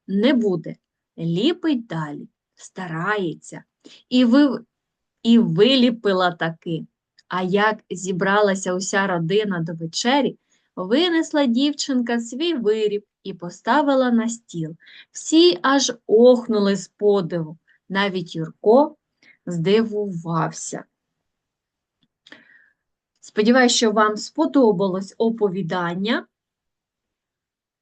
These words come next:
І давайте, е, опрацюємо, дамо відповідь на питання до тексту. Сподіваюсь, що уважно слухали. Хто головний герой оповідання?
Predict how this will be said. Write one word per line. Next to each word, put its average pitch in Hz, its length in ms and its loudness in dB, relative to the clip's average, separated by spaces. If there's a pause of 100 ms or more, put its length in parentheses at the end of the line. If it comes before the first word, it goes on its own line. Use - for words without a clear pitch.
(960)
І 208 80 -10
давайте, 302 400 2 (500)
е, 226 300 -2
опрацюємо, 240 880 0
дамо 208 460 -2
відповідь 240 500 -6
на 220 340 -6 (260)
питання 214 640 -2
до 175 160 -10
тексту. 175 440 -4
Сподіваюсь, 247 480 -2
що 220 160 -2
уважно 196 360 -4
слухали. 190 440 -10 (420)
Хто 285 460 2
головний 208 1120 0
герой 196 680 -4
оповідання? 208 800 -6